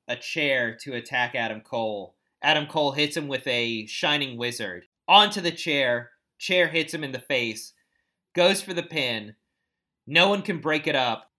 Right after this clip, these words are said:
Undisputed Era wins. Everyone's freaking out. They go to get out of the cage, but remember, Dane locked the cage with a chain.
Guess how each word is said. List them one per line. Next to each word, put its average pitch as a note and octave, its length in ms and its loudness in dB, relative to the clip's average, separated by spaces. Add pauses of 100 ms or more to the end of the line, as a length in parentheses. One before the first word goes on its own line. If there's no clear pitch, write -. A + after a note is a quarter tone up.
(180)
Undisputed F#3 720 0
Era D#3 340 4
wins. A#2+ 800 -2 (400)
Everyone's A3 480 2
freaking F#3+ 420 -4
out. A#2 340 0 (160)
They E3 120 2
go F#3+ 300 2
to G#3 160 -4
get E3 260 0
out D#3+ 180 4
of D#3 160 -8
the C#3+ 80 -10
cage, A#2 680 -6 (160)
but A#2 320 -2 (360)
remember, D3 560 -4
Dane D#3+ 580 2 (160)
locked D3+ 380 0
the C#3 80 -8
cage C3+ 340 -6
with A#2+ 160 -14
a A2 40 -8
chain. A2 540 -2